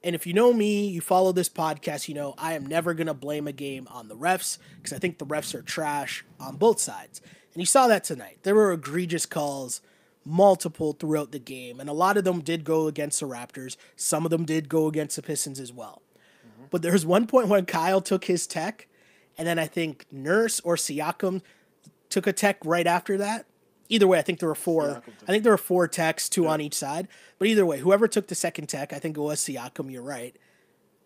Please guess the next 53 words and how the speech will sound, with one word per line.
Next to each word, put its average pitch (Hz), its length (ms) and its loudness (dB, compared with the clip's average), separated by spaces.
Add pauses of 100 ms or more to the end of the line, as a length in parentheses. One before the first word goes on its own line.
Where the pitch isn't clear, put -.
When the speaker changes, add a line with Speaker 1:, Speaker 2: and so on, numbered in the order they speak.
(560)
Speaker 1:
It - 160 0
seemed 247 360 0
to, 247 80 6
like, 220 200 4
spur 202 480 2
the 202 120 4
Raptors 185 540 4
<laughs> - 60 0
on 214 120 6
and 180 140 0
give 180 220 2
them 170 160 2
energy, 190 520 -2
and 180 120 0
it 165 80 -4
kinda 185 260 0
gave 160 520 0 (400)
Kyle 175 380 0
that 165 240 -2
chip - 260 -2
on 180 140 6
his 185 120 0
shoulder 185 360 2
that 165 140 2
we're 165 100 -4
so 175 240 2
familiar 170 520 -2
with, 190 240 2
'cause 156 120 -4
my 151 140 -4
guy 160 200 -4
came 170 280 -6
down, 156 380 -6 (340)
bangs 170 340 -2
in 185 100 4
the 175 80 2
threes, 180 640 0
talking 180 400 0
shit - 340 -2
to 180 120 0
the 170 100 -2
crowd. 170 480 -2 (160)
Speaker 2:
Yeah. 123 80 -12
Speaker 1:
Like, 202 100 2
not 254 240 2
to 220 160 4
the 190 100 4
crowd, 175 320 -4
but, 170 100 -4
like, 151 240 -6 (280)
hyping 233 380 2
himself 190 580 -4
up. 160 200 -6